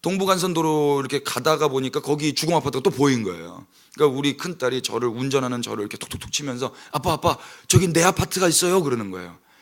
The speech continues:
"네 아파트가 어딨냐? 네가 나이가 지금 몇 갠데." 그럼 제가 운전하고 또 갔거든요. 또 저를 치면서 "아빠, 아빠, 저기 내 아파트가 있어요." 그러는 거예요.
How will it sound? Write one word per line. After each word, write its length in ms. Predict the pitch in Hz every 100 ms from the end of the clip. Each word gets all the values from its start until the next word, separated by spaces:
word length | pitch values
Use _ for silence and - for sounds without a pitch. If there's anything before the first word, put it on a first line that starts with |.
| _ _
"네 160 | 113 143
아파트가 360 | 143 131 - 120
어딨냐? 500 | 113 131 131 92 98
네가 140 | 101 104
나이가 400 | 95 98 104 92
지금 200 | 90 92
몇 180 | 90 -
갠데." 480 | 95 90 85 87 _ -
그럼 120 | -
제가 180 | 123 107
운전하고 480 | 113 120 123 120 110
또 80 | -
갔거든요. 580 | - - 98 107 143 - - - - _
또 240 | - 247 208
저를 260 | 160 147
치면서 420 | 139 151 143 117 -
"아빠, 240 | 196 214
아빠, 160 | 196 175
저기 240 | 165 170
내 100 | 147
아파트가 460 | 170 185 180 190 170
있어요." 300 | 143 156 143
그러는 280 | 120 104 101
거예요. 180 | 90